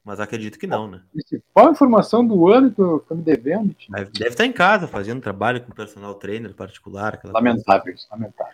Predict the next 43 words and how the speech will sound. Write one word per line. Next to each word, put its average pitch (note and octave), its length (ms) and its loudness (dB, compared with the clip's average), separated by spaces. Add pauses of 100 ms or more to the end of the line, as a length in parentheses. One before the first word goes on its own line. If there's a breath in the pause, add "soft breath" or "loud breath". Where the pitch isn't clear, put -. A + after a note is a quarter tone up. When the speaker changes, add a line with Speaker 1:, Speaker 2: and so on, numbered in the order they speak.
(140)
Speaker 1:
Não G3 120 -6
vai F#3+ 160 4
pagar C3 200 2
uma C3 100 2
passagem A2 360 -4
pra E3+ 60 -12
ir E3+ 40 -10
pra F3 100 -8
Porto F#3 220 -8
Alegre, A2 340 -8
né? F#2 120 -20
O - 60 -20
cara G#2 100 -14
tá - 140 -10
estabelecido A#2+ 480 2
Speaker 2:
Pro D#3 80 4
Atlético C#3 340 4
Speaker 1:
em C#3+ 40 10
Goiânia. C3 160 10
Speaker 2:
Mineiro F3+ 140 10
não A#3+ 140 8
vai G3+ 140 8
pra C#3 160 4
casa. B2+ 320 4 (1800)
Speaker 1:
Daqui - 200 -14
a G2+ 60 -14
pouco, D#3 400 -8
né? B2 200 -14 (680)
Vai G#2 280 -8
que G2+ 100 -12
o, A2+ 220 -4
vai A#2+ 180 -2
que C#3+ 80 -4
ele C3+ 100 -4
briga B2+ 320 -4
de - 80 -12
proporção A2+ 540 -6
com A#2+ 100 -2
o G#2+ 40 4
Arana, G#2+ 340 2
né? F#2 240 -12
Pode G2 180 -16
acontecer. A2 520 -18